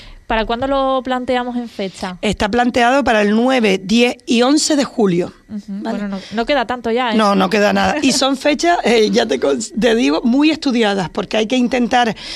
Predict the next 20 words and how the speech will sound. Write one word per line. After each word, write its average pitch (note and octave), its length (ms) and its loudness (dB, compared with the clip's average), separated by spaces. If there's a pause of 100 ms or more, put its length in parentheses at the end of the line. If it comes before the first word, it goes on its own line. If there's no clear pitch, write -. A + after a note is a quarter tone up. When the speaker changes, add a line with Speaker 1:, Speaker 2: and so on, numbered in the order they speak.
(140)
Speaker 2:
que A#3+ 100 0
no A#3+ 100 0
sea C4 180 0
fin C4 160 -2
de A#3+ 120 0
semana, B3+ 460 0
como A3+ 160 -2
estábamos A3 300 0
comentando, A3+ 420 0
como A3 160 2
en G3+ 40 -4
Semana G#3+ 300 -2
Santa, A#3+ 300 0
porque G#3+ 220 -2
los G3 100 2
jóvenes A3 300 2
los G#3 100 -2
fines A3+ 240 -2
de - 40 -12
semana A3 400 -2